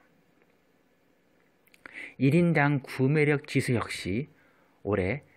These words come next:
삼천 달러의 격차를 보이고 있습니다. 이는 일본의 무역 보복에도 불구하고 우리의 대한민국의 기술 독립, 불매 운동, 이것에 관련된 나비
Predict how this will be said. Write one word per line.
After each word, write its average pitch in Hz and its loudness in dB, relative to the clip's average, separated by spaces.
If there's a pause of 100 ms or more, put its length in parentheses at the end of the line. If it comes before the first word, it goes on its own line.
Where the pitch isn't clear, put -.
(140)
삼천 196 -2
달러의 131 0
격차를 - -4
보이고 98 -4
있습니다. - -6 (1040)
이는 139 0 (580)
일본의 151 4
무역 110 -2
보복에도 135 -2
불구하고 107 -2 (580)
우리의 131 2
대한민국의 127 0
기술 160 -2
독립, 131 0 (680)
불매 160 0
운동, 110 -2 (480)
이것에 147 0
관련된 101 -6
나비 113 0